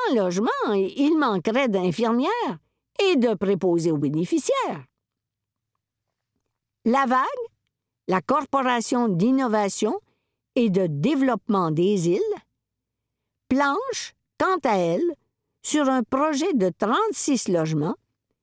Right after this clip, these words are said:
qui pourront accueillir jusqu'à soixante-douze travailleurs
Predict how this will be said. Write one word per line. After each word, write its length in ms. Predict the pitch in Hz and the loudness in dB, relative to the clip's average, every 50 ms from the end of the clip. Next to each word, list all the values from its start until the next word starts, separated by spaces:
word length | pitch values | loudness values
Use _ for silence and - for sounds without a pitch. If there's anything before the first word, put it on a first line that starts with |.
| _ _ _ _ _ _ - | _ _ _ _ _ _ -4
qui 140 | - 320 | -2 -2
pourront 220 | 254 - 339 381 403 415 480 480 427 - | 0 0 0 0 0 0 -2 -2 -2 -2
accueillir 720 | 240 214 - 240 208 202 208 247 302 392 427 392 302 190 | -4 -2 0 0 0 2 2 2 2 2 0 -2 -2 -2
jusqu'à 480 | 170 180 226 214 - - - 175 - 151 | 0 0 0 0 0 -2 -4 -6 -4 -4
soixante-douze 1040 | - - - 233 262 415 453 415 - 320 277 233 190 180 170 240 294 285 233 - | -4 -4 -4 -2 -2 0 0 0 0 0 0 0 0 0 0 0 0 0 -2 -2
travailleurs 720 | - 208 190 180 165 175 165 165 190 233 330 381 381 277 | -2 -2 -2 0 2 2 0 0 0 -2 -2 -4 -4 -6